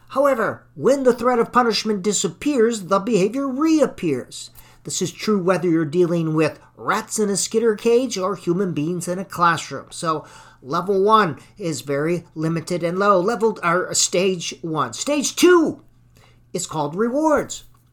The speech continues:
At this stage of moral reasoning, your behavior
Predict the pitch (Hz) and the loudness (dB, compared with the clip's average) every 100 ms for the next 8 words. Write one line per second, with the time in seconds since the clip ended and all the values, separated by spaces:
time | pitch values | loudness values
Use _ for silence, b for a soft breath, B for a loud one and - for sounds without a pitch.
0 | _ b b b - 262 - 330 - 262 | _ b b b -4 -4 0 -2 0 2
1 | 226 208 202 160 170 170 151 127 - 127 | 2 2 -2 0 0 0 0 -4 -6 -8
2 | 131 143 B B 156 151 131 151 123 - | -12 -16 B B -2 0 0 -4 -6 -2
3 | 269 311 165 117 143 | 0 0 0 -6 -8